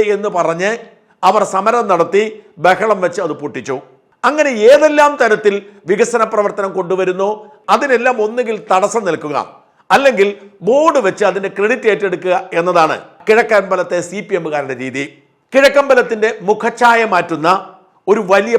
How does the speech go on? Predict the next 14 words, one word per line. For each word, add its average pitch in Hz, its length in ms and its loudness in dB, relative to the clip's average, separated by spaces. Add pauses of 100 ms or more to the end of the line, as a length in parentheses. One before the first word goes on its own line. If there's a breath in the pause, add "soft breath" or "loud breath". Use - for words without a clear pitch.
പദ്ധതിക്ക് 185 540 -2 (400)
ട്വന്റി 208 300 -4
ട്വന്റി 190 280 -2 (260)
ഭരിക്കുന്ന 170 440 0 (380 loud breath)
കിഴക്കമ്പലം 185 520 0 (100)
ഗ്രാമപഞ്ചായത്ത് 170 840 0 (240)
തീരുമാനമെടുക്കുന്നു. 135 680 -6 (540)
കിഴക്കമ്പലത്തെ 220 600 2 (240)
ബസ് 185 180 2
സ്റ്റാൻഡ് 196 360 2 (520)
ആധുനികവൽക്കരിക്കുകയാണ്. 170 1080 -4 (640)
ലോകോത്തര 254 580 6 (180)
നിലവാരത്തിലേക്ക് 190 760 2 (580)
എ - 20 10